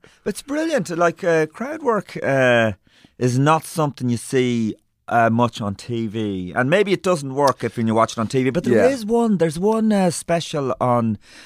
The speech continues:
Speaker 1: uh, Netflix at the minute, and it's a, it's, I can't remember the guy's name.
Speaker 2: Is
Speaker 1: He's
Speaker 2: it Todd
Speaker 1: got a
Speaker 2: Barry's?
Speaker 1: He's, no, he's got a, it's in a little club in New York.
Speaker 2: Okay.
Speaker 1: He's got a beard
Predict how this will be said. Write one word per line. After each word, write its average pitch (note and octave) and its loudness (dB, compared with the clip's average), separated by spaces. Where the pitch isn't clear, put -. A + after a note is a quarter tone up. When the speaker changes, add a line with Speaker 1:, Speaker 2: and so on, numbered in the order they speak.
Speaker 1:
uh, A2+ 4
Netflix B2 -2
at G#2 -6
the G#2+ -6
minute, A2 0
and G#2 -2
it's - -6
a, A#2+ 0
it's, - -8
I - -18
can't A#3+ -12
remember G#3 -6
the B2+ -14
guy's B2 -4
name. C#3+ -6
Speaker 2:
Is A#2 -4
Speaker 1:
He's G2+ -6
Speaker 2:
it - -10
Todd B2 2
Speaker 1:
got A#2 -2
a - 4
Speaker 2:
Barry's? G#2+ 0
Speaker 1:
He's, A#2 -8
no, A#2+ -2
he's A2+ -6
got A#2+ 0
a, A#2 -4
it's - -8
in B2+ -2
a B2 -2
little F3 0
club D3+ 0
in A#2+ -2
New A#2 0
York. G#2 -2
Speaker 2:
Okay. A#2+ 0
Speaker 1:
He's A#2 -10
got B2+ -2
a A#2+ -2
beard C3+ -8